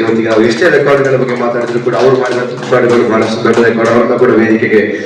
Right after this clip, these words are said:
ಸ್ವಾಗತಿಸ್ತಾ ಇದ್ದೀವಿ. ಅದರ ಜೊತೆಗೆ ಸಿನಿಮಾದ ವಿತರಕರಾಗಿ, ಸಿನಿಮಾದ ನಿರ್ಮಾಪಕರಾಗಿ ಇವತ್ತಿನ ಈ ಒಂದು ಬೆಳವಣಿಗೆಗೆ ಅವರು ಕೂಡ ಮಾಡಿರುವಂತ ಕೆಲಸ ಕಾರ್ಯದಿಂದಾಗಿ ನಾವು ಜೊತೆಗೆ ಸೇರ್ತಾ ಇದ್ದೇವೆ. ನಮ್ಮೊಟ್ಟಿಗೆ ಟಿ ಎಸ್ ಶ್ರೀನಿವಾಸ್ ಸರ್ ಇದ್ದಾರೆ. ಅರೆಲ್ಲ ಈಗಲೂ ಹಿರಿಯರ ಒಂದು ಹೋರಾಟ ವೇದಿಕೆಗೆ ಎದುರ್ಕೊಳ್ಳೋದಿಲ್ಲ.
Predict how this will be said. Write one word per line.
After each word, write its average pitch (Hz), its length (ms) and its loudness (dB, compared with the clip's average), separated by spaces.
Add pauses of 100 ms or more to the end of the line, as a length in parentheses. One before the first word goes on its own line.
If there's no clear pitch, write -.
(180)
ಸ್ವಾಗತಿಸ್ತಾ 117 480 0
ಇದ್ದೀವಿ. 135 480 2
ಅದರ 120 120 0
ಜೊತೆಗೆ 127 720 0 (680)
ಸಿನಿಮಾದ 147 640 2
ವಿತರಕರಾಗಿ, 135 1000 0
ಸಿನಿಮಾದ 123 600 2
ನಿರ್ಮಾಪಕರಾಗಿ 127 800 0
ಇವತ್ತಿನ 131 640 0 (180)
ಈ 147 200 0
ಒಂದು 135 160 4
ಬೆಳವಣಿಗೆಗೆ 123 600 2
ಅವರು 127 260 2
ಕೂಡ 143 260 2
ಮಾಡಿರುವಂತ 120 640 -2
ಕೆಲಸ 123 300 0
ಕಾರ್ಯದಿಂದಾಗಿ 123 520 0
ನಾವು - 140 2
ಜೊತೆಗೆ 110 240 0
ಸೇರ್ತಾ 107 320 0
ಇದ್ದೇವೆ. 104 180 2
ನಮ್ಮೊಟ್ಟಿಗೆ 113 340 0
ಟಿ 120 100 -4
ಎಸ್ 123 160 0
ಶ್ರೀನಿವಾಸ್ 127 360 2
ಸರ್ 113 260 0
ಇದ್ದಾರೆ. 110 240 2
ಅರೆಲ್ಲ 123 140 0
ಈಗಲೂ 117 320 2 (400)
ಹಿರಿಯರ 143 360 2 (280)
ಒಂದು 113 140 -2
ಹೋರಾಟ 123 260 0
ವೇದಿಕೆಗೆ 117 440 -2
ಎದುರ್ಕೊಳ್ಳೋದಿಲ್ಲ. 110 640 -2